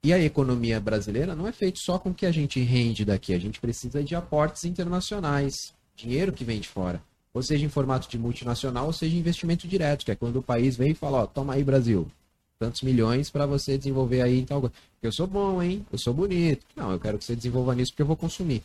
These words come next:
né? De alguma forma eu vou consumir isso. E essa, essa briga, essa instabilidade faz com que a galera fale, "Eu acho que o Brasil não é mais um local seguro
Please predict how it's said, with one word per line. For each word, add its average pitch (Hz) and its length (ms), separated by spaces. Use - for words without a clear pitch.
né? 101 200
De 107 80
alguma 107 240
forma 117 220
eu 117 40
vou 123 100
consumir 135 400
isso. - 200
E 143 600
essa, 151 380
essa 151 280
briga, 151 320
essa 160 140
instabilidade 156 640
faz 160 140
com 165 100
que 175 60
a 165 60
galera 165 260
fale, 151 220
"Eu 139 60
acho 139 160
que - 80
o 147 40
Brasil 143 460
não 160 180
é 151 100
mais 151 340
um 156 600
local 139 480
seguro 160 720